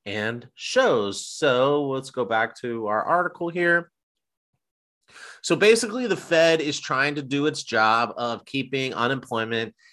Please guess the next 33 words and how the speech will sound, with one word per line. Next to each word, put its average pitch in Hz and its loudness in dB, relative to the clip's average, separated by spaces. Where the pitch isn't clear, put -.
and, 110 -4
uh, 101 -2
unemployment 139 0
low 117 2
and 117 -2
inflation 107 -6
low. 80 -8
Uh, 113 -4
they're 110 -2
not 120 2
doing 127 -2
a 127 -2
very 117 -2
good 104 -8
job 127 4
because 110 -2
inflation 110 -4
just 107 -10
came 110 -6
in 101 -4
at 95 -2
eight 98 -4
and 92 -10
a 90 -10
half 90 -4
percent. 151 0
It's, - -16
their 110 -2
target 104 0
is 95 -4
two 175 -2
percent. 98 -6
And 135 2